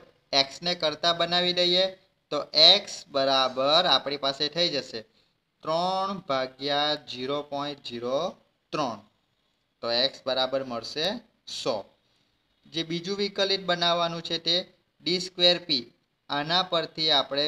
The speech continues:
બીજું વિકલિત બનાવીએ ડી સ્ક્વેર પી upon ડી એક્સ સ્ક્વેર. એટલે ત્રણ હતા એ તો એનું તો ઝીરો જ થઈ જશે અને ઝીરો પોઇન્ટ ઝીરો ઝીરો ત્રણ એક્સ હતું એટલે ઝીરો પોઇન્ટ ઝીરો ત્રણ ગુણ્યા એક માઇનસ ઝીરો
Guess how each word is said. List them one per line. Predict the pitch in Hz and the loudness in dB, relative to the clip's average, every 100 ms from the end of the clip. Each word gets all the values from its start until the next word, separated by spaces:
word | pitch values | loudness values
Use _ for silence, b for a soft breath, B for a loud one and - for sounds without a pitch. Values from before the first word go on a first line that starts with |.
| 151 | -2
બીજું | 165 165 170 143 | -4 -4 -2 -4
વિકલિત | - 135 131 117 | -2 -2 -4 -6
બનાવીએ | 120 120 117 117 113 - _ _ _ _ | -8 -6 -8 -8 -12 -14 _ _ _ _
ડી | 139 165 170 | -4 -2 -4
સ્ક્વેર | 170 165 165 - | -4 -2 -2 -2
પી | 165 139 | 0 0
upon | - 147 180 220 208 | -2 -2 -2 -4 -6
ડી | 196 175 143 | 2 4 4
એક્સ | - - | 0 -14
સ્ક્વેર. | 127 110 104 _ _ _ _ _ 127 | -6 -6 -6 _ _ _ _ _ -4
એટલે | 135 - - | -4 -4 -6
ત્રણ | 151 160 185 190 | 0 2 4 2
હતા | 185 180 135 | 4 4 4
એ | 135 | -2
તો | 139 | -2
એનું | 127 131 | -4 -4
તો | 156 139 | -6 -4
ઝીરો | 143 160 | -2 -2
જ | 165 | -2
થઈ | 165 156 | -6 -4
જશે | 165 - 170 170 - _ _ 139 | -4 0 -2 -2 -8 _ _ -10
અને | 127 - | -8 -6
ઝીરો | 139 156 170 170 | -4 0 -2 -2
પોઇન્ટ | 165 170 170 - | -2 -2 -2 -8
ઝીરો | 139 139 165 175 170 | -6 -2 2 2 0
ઝીરો | 139 147 156 - | -4 -4 -6 -4
ત્રણ | 143 151 165 | -4 -2 -2
એક્સ | 170 196 | -4 -6
હતું | 190 135 117 _ _ _ | -6 -6 -8 _ _ _
એટલે | 120 120 - | -8 -8 -6
ઝીરો | 139 156 160 | -4 -4 -6
પોઇન્ટ | 160 139 | -8 -8
ઝીરો | 131 147 147 | -6 -6 -6
ત્રણ | 127 131 139 123 | -6 -6 -8 -10
ગુણ્યા | 117 131 170 240 _ _ - 151 | -8 -4 -4 -6 _ _ 0 2
એક | 117 - _ _ _ _ _ _ _ 131 | 2 -6 _ _ _ _ _ _ _ -6
માઇનસ | 131 135 143 160 170 - | -2 -2 0 -2 -2 -6
ઝીરો | 123 | -4